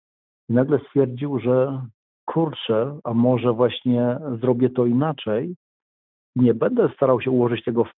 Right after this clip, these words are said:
pionie, bo zawsze muszą być jakieś fugi, jakieś podziały, tak, co ileś tam, nie wiem, trzy, pięć czy cztery metry, tylko położę ten materiał w taki sposób, że z tego się zrobią takie małe paski.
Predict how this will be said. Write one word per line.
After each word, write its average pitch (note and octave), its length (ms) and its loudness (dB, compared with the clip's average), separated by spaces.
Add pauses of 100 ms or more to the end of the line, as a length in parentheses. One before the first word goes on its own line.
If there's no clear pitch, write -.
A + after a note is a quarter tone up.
pionie, B2+ 280 4
bo G#2+ 120 -2
zawsze A#2 260 0
muszą A#2+ 200 -2
być A2+ 120 0
jakieś A#2 240 -6
fugi, B2 340 -2
jakieś G#2+ 240 -2
podziały, A#2+ 520 2
tak, G2 240 -6
co A2 160 -6
ileś G#2 220 -4
tam, G#2 180 -10
nie G#2 100 -6
wiem, F2+ 200 -8
trzy, - 440 -6
pięć G#2 360 -10
czy - 140 -18
cztery A2 300 -6
metry, G2+ 360 -8 (560)
tylko B2 360 2 (300)
położę D3+ 440 2
ten B2+ 140 2
materiał A2+ 520 2
w - 60 -18
taki A2 220 -10
sposób, C#3 480 -12 (180)
że C#3+ 140 0
z - 60 -20
tego - 240 -8
się - 160 -8
zrobią D3 340 -4
takie C3+ 220 -6
małe C#3+ 280 0
paski. - 460 -6